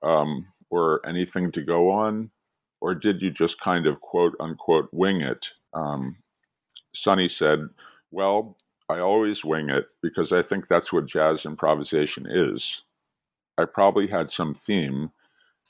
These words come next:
Now that I think about it, I did have some music that I was referring to during the performance. But jazz improvisation is about winging it. I mean, that's what it's about.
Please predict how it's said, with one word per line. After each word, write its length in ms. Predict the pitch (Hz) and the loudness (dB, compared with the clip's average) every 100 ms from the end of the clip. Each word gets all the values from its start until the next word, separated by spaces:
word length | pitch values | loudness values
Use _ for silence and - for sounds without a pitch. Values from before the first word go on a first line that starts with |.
| _ _ 90 | _ _ -2
Now 200 | 95 95 | 0 2
that 160 | 92 | 2
I 100 | 85 | 0
think 260 | - 95 98 | 0 -4 -2
about 280 | 76 73 73 | 4 4 4
it, 140 | - | 0
I 100 | 78 | -2
did 300 | 76 98 101 | 0 0 0
have 180 | 92 69 | 0 -4
some 200 | - 73 | -4 -6
music 380 | 71 69 64 - | -6 -4 -6 -4
that 120 | 69 | -2
I 80 | 67 | 0
was 180 | 71 76 | -2 -2
referring 440 | 80 - 80 78 76 | -6 -2 -2 -2 -6
to 220 | 73 69 | -6 -6
during 320 | 71 73 69 | -4 -4 -4
the 60 | 67 | -8
performance. 920 | - - 92 87 64 - - - - _ _ _ _ _ _ _ - | -12 -6 -2 0 -2 -6 -6 -8 -10 _ _ _ _ _ _ _ -2
But 160 | 87 | 0
jazz 420 | - 95 101 95 - | 2 2 2 0 -8
improvisation 960 | 95 - 85 82 80 76 80 - 80 - | -8 2 4 4 0 0 0 0 -6 -6
is 140 | 71 | -4
about 340 | 78 76 71 - | -2 2 2 2
winging 420 | 82 80 71 64 | -2 -2 -4 -6
it. 220 | 57 50 _ _ _ _ - | -6 -8 _ _ _ _ -8
I 60 | |
mean, 260 | 80 80 78 | -4 -4 0
that's 280 | 82 - 87 | -2 0 -2
what 160 | 80 | 0
it's 180 | 67 - | -2 -6
about. 440 | - 69 - - | -8 -4 -4 -4